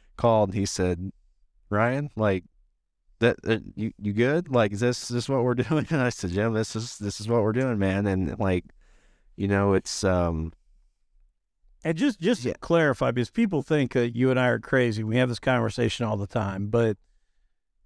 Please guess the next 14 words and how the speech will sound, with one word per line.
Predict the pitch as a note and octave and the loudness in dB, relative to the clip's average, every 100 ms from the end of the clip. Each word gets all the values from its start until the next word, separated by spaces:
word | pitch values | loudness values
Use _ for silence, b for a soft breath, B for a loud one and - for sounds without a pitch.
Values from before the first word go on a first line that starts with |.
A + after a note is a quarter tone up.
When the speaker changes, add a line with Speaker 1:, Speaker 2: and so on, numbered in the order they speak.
| _ - | _ -12
Speaker 2:
a-, | - - | -10 -2
as | C#3+ C3+ | -2 0
we've | E3 D3+ | -2 2
been | E3+ C#3+ | 2 4
very | D#3 F3 C#3+ | 4 4 2
transparent, | - D3 B2 - C#3 A#2+ A2+ A#2+ | 2 0 0 -2 0 0 0 0
we | B2+ B2 | 4 4
are, | A#2+ A#2+ | 4 2
we | A#2 B2 | 2 2
are | B2+ | 2
business | B2+ C#3+ B2+ A#2+ | 2 0 0 -6
partners | - B2+ B2 A#2+ A#2 A2 | 2 4 4 0 -2 -2
in, | B2 A#2+ A#2 | 0 0 0
uh, | A2+ A2 | -2 -4